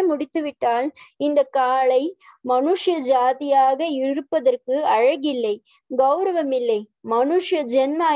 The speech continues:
எடுத்ததற்கு அழகு இந்த காளை சுயமாக தானேயும் கட்டுப்பாடு, அடக்கம்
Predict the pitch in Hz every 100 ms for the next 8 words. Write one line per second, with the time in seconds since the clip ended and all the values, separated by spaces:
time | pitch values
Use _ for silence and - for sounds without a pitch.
0 | 262 254 320 - 320 277 262 247 208 226
1 | 262 262 294 381 - - _ 294 277 262
2 | - 254 262 269 277 349 - - 226 262
3 | 302 302 269 247 254 277 - - 220 233
4 | 269 294 302 320 415 - 262 - 302 302
5 | 277 254 247 262 285 _ 220 240 302 -
6 | 285 277